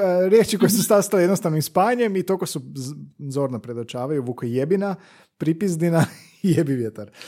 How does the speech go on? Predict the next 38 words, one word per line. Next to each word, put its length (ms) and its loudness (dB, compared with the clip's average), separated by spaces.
A, 580 -4
neko 280 -4
je 60 0
napisao 640 -4
da 140 -2
je 120 2
ona 240 2
prevedenica 720 -2
od 120 -4
cringe, 360 -4
susramlje, 880 -8
jako 320 -12
fora. 420 -8
I 180 -8
da 140 -2
je 120 0
jako 300 -2
lijepa 380 -2
riječ 420 -6
latica, 600 -8
koje 180 -10
je 60 -10
često 360 -10
ime 460 -6
kod 220 -16
nas. 300 -12
Mislim 260 -14
da 60 -14
je 60 -16
jako 200 -16
lijepo 320 -14
ime. 340 -10
Latica, 460 -10
imate 340 -8
riječ, 240 -16
imate 280 -12
ime 220 -12
laticu? 520 -18